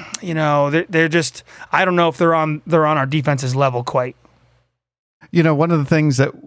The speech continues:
Speaker 2: um, our defense has not seen yet is a, um, a really dynamic quarterback.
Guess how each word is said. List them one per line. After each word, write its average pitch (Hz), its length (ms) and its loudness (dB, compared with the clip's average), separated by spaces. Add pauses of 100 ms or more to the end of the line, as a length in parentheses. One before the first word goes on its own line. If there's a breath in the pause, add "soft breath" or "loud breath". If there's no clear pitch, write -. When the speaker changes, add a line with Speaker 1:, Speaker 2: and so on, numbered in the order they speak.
(160)
Speaker 2:
um, 123 360 2
our 135 220 2
defense 127 520 0
has 117 320 0
not 117 420 2
seen 117 340 2
yet 113 340 0
is 120 300 0 (160)
a, 117 560 2
um, 113 560 0
a 127 120 2
really 131 640 2 (220 loud breath)
dynamic 120 680 2
quarterback. 107 960 -2